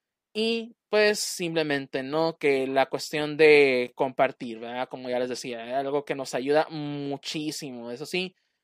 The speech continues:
es que compartan. Con que uno de ustedes, ¿verdad? Con que uno que nos esté escuchando, nos esté viendo, comparta,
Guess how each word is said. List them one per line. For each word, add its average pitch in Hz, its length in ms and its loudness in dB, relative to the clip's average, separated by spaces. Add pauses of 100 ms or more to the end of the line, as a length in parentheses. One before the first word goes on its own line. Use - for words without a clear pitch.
(260)
es 143 380 2
que 147 180 2
compartan. 127 540 0
Con 160 180 -2
que 170 220 2
uno 254 440 4
de 202 80 6
ustedes, 123 540 2
¿verdad? 135 240 -2
Con 139 160 -10
que 151 120 -2
uno 190 260 -2
que 185 80 -8
nos 147 80 -4
esté - 80 -6
escuchando, 156 440 -4
nos 143 120 -4
esté 147 140 -2
viendo, 143 360 -4
comparta, 147 720 2